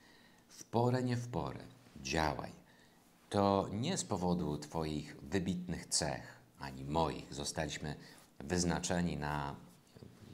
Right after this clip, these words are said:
głosicieli Ewangelii. To nie z jakichkolwiek innych powodów, jak tylko z tych, że jesteśmy słabi, Bóg nas wybrał i zobacz, przez nasze ręce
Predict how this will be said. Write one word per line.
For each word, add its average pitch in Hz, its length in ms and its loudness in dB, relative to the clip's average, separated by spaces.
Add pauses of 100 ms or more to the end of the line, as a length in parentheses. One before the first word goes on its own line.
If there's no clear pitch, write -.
(720)
głosicieli 76 640 -2
Ewangelii. 69 600 -6 (520)
To 107 300 2
nie 147 320 2
z 113 40 0
jakichkolwiek 120 560 -2
innych 117 260 2
powodów, 95 360 0
jak 78 120 -4
tylko 85 260 -4
z - 120 -2
tych, 90 280 0 (420)
że 90 380 2 (220)
jesteśmy 90 480 0
słabi, 73 460 0
Bóg 87 260 -4
nas 82 200 -2
wybrał 76 520 -4 (280)
i 76 80 -6
zobacz, 87 320 0
przez 80 240 -2
nasze 76 300 -2
ręce 73 520 -2